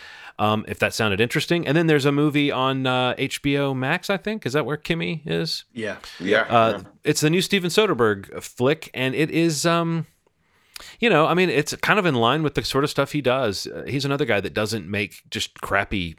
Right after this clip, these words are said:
Speaker 1: films or anything, but he kind of works fast, and you get a sense of, like, what excited him about an idea, and he,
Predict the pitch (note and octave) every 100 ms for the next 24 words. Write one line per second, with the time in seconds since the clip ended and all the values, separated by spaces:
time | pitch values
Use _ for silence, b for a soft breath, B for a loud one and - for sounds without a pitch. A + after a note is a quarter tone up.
0 | G2 - A2 A#2+ F#2 F#2 F2+ F2 G2 G2+
1 | G2+ G#2+ C3+ D#3 B2+ A#2 - - A2 B2
2 | - G#2+ F#2+ F2+ B B A#2 C3 A2 -
3 | B2+ - G2 G2+ F#2 A2+ A#2 A2+ - A2+
4 | A#2 A2+ A#2 A2 A2 A2 G#2+ G#2+ A2 G#2+
5 | G2+ G#2